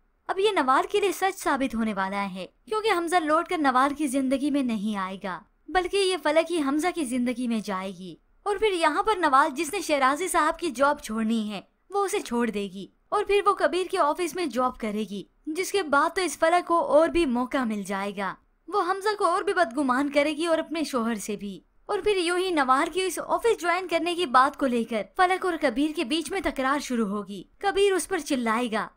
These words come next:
उसे रोकेगा और ऐसे में ये फलक नवाल को भी बातें सुना कर आएगी। व्यूअर्स, अभी तो इस ड्रामे में ट्विस्ट और भी आना बाकी हैं। अगर आप जानना चाहते हैं इस ड्रामे की मुकम्मल कहानी, तो इसे हमारे चैनल पर बासानी देख सकते हैं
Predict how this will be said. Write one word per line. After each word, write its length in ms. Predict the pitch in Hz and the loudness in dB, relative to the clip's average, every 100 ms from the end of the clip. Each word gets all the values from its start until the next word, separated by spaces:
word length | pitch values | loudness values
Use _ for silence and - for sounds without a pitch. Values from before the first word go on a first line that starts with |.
| - | -8
उसे 240 | 381 392 | -2 0
रोकेगा 560 | 277 233 247 208 202 180 _ _ - | 0 -2 -4 -4 -4 -6 _ _ -6
और 120 | 415 | 0
ऐसे 240 | 381 349 | 2 2
में 100 | 415 | 0
ये 140 | 440 415 | 0 0
फलक 280 | 320 330 330 | 2 2 2
नवाल 300 | 285 262 320 | 2 2 0
को 140 | - | 2
भी 80 | 427 | 2
बातें 320 | 247 247 415 | 2 -2 -2
सुना 260 | 339 320 262 | 0 0 0
कर 160 | 233 | -2
आएगी। 440 | 214 202 214 196 180 _ _ - | -4 -4 -8 -10 -14 _ _ -2
व्यूअर्स, 300 | 427 427 339 | 0 2 4
अभी 160 | 330 | 4
तो 100 | 427 | 4
इस 120 | 415 233 | 2 2
ड्रामे 280 | 311 392 | 0 0
में 100 | 480 466 | 0 2
ट्विस्ट 260 | 403 381 | 2 2
और 240 | 330 339 381 | 2 4 4
भी 100 | 392 | 2
आना 260 | 196 196 240 | 4 4 2
बाकी 420 | 226 226 262 226 | 0 -2 -2 -2
हैं। 200 | 214 214 _ - | -4 -8 _ -10
अगर 200 | 370 427 | -4 0
आप 140 | 403 | 0
जानना 300 | 294 330 381 | 2 0 2
चाहते 300 | 381 359 339 | 0 0 0
हैं 80 | 370 | -2
इस 100 | 285 | -2
ड्रामे 280 | 233 277 392 | -2 -2 -2
की 100 | 381 | -2
मुकम्मल 480 | 349 285 302 370 359 | -2 -2 0 0 0
कहानी, 360 | 294 240 254 | 0 -2 -2
तो 80 | 330 | -2
इसे 180 | 359 320 | -4 -2
हमारे 280 | 330 302 294 | 2 2 2
चैनल 380 | - 294 311 381 | -2 -2 0 0
पर 180 | 370 320 | 0 0
बासानी 540 | 254 311 330 311 277 | 0 0 0 -2 0
देख 180 | 220 208 | 0 -4
सकते 280 | - 190 214 | -6 -8 -8
हैं 280 | 202 196 | -6 -10